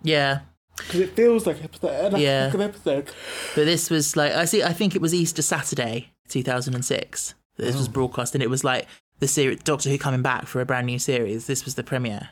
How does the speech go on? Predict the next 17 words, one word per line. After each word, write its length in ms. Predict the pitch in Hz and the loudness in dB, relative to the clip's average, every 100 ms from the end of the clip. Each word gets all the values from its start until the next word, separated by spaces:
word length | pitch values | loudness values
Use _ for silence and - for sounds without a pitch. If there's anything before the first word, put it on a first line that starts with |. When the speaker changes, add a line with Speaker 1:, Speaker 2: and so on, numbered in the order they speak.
| _ - | _ -10
Speaker 2:
Mm. 300 | 135 127 117 - | -6 -6 -10 -6
Speaker 1:
Um, 220 | 135 127 127 | -2 0 0
and 80 | 151 | 0
actually, 560 | 160 - 123 117 120 | 0 -2 0 -2 -2
uh, 100 | - 131 - - | -4 -4 -4 -2
<laughs> 160 | - - - - - - | -2 -4 -14 -14 -14 -2
back 240 | 151 - | 0 0
at 60 | - | -2
this 220 | 135 - | -2 -2
time, 480 | 151 127 117 123 - _ _ _ - | 0 0 0 -4 -8 _ _ _ 0
this 240 | 160 - | 0 2
was 160 | 160 147 | 0 0
the 80 | |
first 580 | 143 151 147 143 - - | 0 2 2 2 -2 -2
series, 840 | - 156 147 135 135 131 127 - - - _ - | 0 2 4 4 2 2 0 -2 -4 -12 _ -2
'cause 160 | 147 | 2
obviously 560 | 160 143 156 147 139 | 4 2 4 2 2